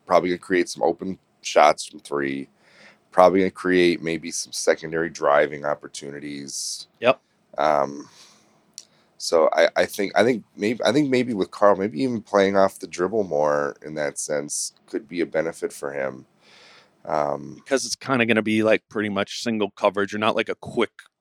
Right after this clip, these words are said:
Speaker 1: Yeah.
Speaker 2: double over there, because if it's on the opposite side of the floor of Ant, like, you can't really load up on both of them.
Speaker 1: Right, you can't, no. Um, and the Wolves will have, you know, Conley's still out there. He'll make, he'll make you pay if you do that. Um,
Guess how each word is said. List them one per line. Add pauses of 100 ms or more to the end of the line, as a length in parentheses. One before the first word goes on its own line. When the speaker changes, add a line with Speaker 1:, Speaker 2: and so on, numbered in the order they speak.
(340)
Speaker 1:
Yeah.
Speaker 2:
double
over
there,
because (200)
if
it's
on
the
opposite
side
of
the
floor
of
Ant,
like, (460)
you
can't
really
load
up
on
both
of
them. (160)
Speaker 1:
Right,
you
can't, (100)
no. (560)
Um,
and (260)
the
Wolves
will
have, (640)
you
know,
Conley's
still
out
there.
He'll
make,
he'll
make
you
pay
if
you
do
that. (560)
Um,